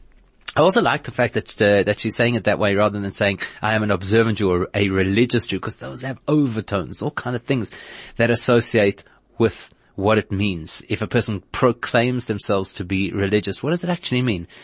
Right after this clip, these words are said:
How do you know? How do you know these things? I guess that's the second tier of this question. Question number one is,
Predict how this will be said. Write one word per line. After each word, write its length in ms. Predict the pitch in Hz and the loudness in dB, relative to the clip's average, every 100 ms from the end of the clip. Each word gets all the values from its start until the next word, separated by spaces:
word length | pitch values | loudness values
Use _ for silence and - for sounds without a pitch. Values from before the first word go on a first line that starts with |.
| - - | -16 -2
How 120 | 175 | 2
do 80 | 202 | 4
you 80 | |
know? 300 | 180 196 90 | 6 4 2
How 320 | 82 104 180 254 | -2 -4 -4 0
do 80 | |
you 80 | 269 | 2
know 220 | 247 180 | 4 4
these 160 | 226 - | 4 2
things? 120 | 98 | 0
I 100 | 98 | -2
guess 160 | 123 - | -2 -2
that's 180 | 127 - | -4 2
the 180 | 120 | 2
second 400 | 107 - - 113 | 2 0 -4 -6
tier 220 | - 131 104 | 0 2 4
of 200 | 104 98 | 2 -2
this 140 | 107 | -2
question. 400 | - 120 - 87 | 2 2 2 -4
Question 280 | - 131 110 | -2 -2 -2
number 120 | 107 | 0
one 180 | 123 131 | 2 4
is, 160 | 131 | 2